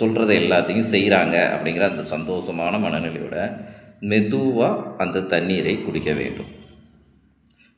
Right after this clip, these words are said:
குடிச்சு முடிச்சதுக்கப்புறம் அந்த டம்ளரை வச்சுட்டு அப்படியே தூங்கிடணும். வேற எந்த வேலையும் பார்க்கக்கூடாது. மொபைல் எடுத்து கால் பண்ணிட்டாங்களா,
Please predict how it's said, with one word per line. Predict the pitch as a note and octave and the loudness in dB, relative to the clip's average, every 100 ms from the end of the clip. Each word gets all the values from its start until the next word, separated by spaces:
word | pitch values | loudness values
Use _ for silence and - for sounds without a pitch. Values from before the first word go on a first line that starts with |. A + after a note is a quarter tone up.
| - | -4
குடிச்சு | A#2+ B2+ B2 G2 | -4 0 0 2
முடிச்சதுக்கப்புறம் | - - F#2 D#2+ D2+ D2+ D#2 G#2+ - | 2 0 -2 -2 -4 -4 -4 -4 -4
அந்த | E2 D#2+ E2 D#2+ - | -6 -2 -2 -2 -2
டம்ளரை | F2 F2 F2+ F2 C#2+ | -2 0 2 2 0
வச்சுட்டு | C#2 - C2+ D#2+ - - - - - - _ | -2 -4 0 0 -2 -8 -16 -20 -20 -20 _
அப்படியே | E2 - D#2+ C#2+ D#2+ - - - | -6 -4 0 4 4 2 -4 -2
தூங்கிடணும். | G#2 F2 E2 E2 F#2 - | 2 4 4 2 2 2
வேற | F2 E2+ D#2 | 4 6 6
எந்த | D#2 D#2 | 4 4
வேலையும் | C#2+ D2+ F2 - | 2 2 2 4
பார்க்கக்கூடாது. | D#2 D2+ - - C#2 G2+ - - - - - - - | 2 2 0 -2 0 0 -2 -6 -14 -20 -20 -16 0
மொபைல் | F#2+ F2 G2 | 4 6 8
எடுத்து | F2 - - | 6 4 2
கால் | D#2+ F2 | 4 4
பண்ணிட்டாங்களா, | - D#2 D#2 D2+ | 2 0 2 2